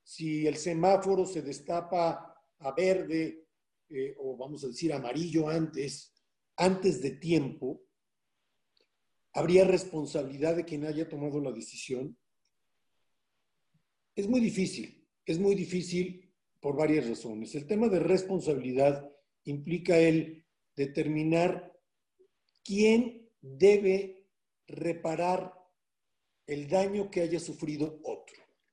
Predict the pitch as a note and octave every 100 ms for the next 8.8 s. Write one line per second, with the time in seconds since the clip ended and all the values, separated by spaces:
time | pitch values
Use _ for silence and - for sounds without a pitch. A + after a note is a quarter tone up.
0 | - D3+ C#3+ B2+ - _ - - G3+ A3+
1 | A3+ - - _ - F3 E3 F#3+ F#3+ F#3
2 | G3 E3+ F#3 F#3+ F#3+ F#3 F#3 F#3+ F#3+ F3
3 | A#2+ - B2+ F3+ F#3 - - _ _ _
4 | _ D#3 D3+ E3+ D#3+ F3+ F3 D#3+ - -
5 | F3+ D#3 F3 D#3+ C#3+ E3 D#3+ D#3+ C3+ A#2
6 | - - _ - C3+ C#3+ C#3+ C#3+ E3 D#3+
7 | - D3 D3 D3 D#3+ D#3+ D#3 D3 B2+ A#2+
8 | A#2 A#2+ B2 - D3 D3 D3 -